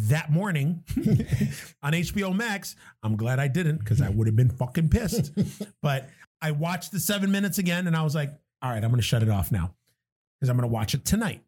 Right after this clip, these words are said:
Speaker 1: <clears throat> Watched it. It was over. Watched the credits.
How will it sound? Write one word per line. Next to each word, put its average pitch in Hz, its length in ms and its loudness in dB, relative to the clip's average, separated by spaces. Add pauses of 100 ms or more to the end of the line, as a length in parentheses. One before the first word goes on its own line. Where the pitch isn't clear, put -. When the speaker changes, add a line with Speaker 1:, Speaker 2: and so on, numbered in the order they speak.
(140)
Speaker 1:
<clears throat> - 1600 -2
Watched 175 340 -6
it. 202 240 -6 (1500)
It 131 80 2
was 117 180 2
over. 170 500 0 (1000)
Watched 123 300 -2
the 135 80 -2
credits. - 720 -4